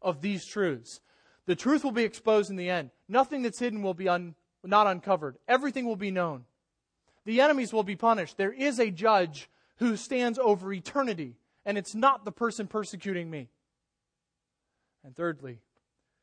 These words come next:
I am valued as God's child,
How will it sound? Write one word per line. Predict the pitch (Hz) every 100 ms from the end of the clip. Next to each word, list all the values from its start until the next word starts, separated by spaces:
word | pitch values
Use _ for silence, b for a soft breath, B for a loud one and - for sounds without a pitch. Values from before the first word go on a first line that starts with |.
| _ _ _ _ _ _
I | 156
am | 160
valued | 147 190 185 139 110 _ _ _
as | 151 151 139
God's | 160 147 143
child, | - 185 151 123